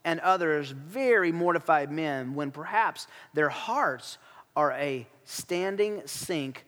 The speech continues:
of all abominations. He also says, "Mortification is not the replacing of one sin for another, for all sin is worthy of death." Finally, uh,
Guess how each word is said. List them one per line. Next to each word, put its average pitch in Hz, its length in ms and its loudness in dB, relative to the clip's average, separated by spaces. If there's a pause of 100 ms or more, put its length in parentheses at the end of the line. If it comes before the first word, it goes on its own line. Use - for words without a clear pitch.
(120)
of 139 200 -8
all 160 520 2 (340)
abominations. 147 1000 0 (1500)
He 175 80 2
also 190 200 4
says, 160 220 -4
"Mortification 196 640 0
is 156 100 -4
not 190 360 2 (200)
the 170 80 2
replacing 180 480 2
of 156 120 2 (160)
one 254 320 4
sin 220 260 4
for 220 160 2
another, 220 480 4 (160)
for 208 140 4
all 311 280 6
sin 220 240 2
is 165 100 0
worthy 160 280 2
of 135 80 -6
death." 131 220 -4
Finally, 208 480 2 (680)
uh, 139 540 0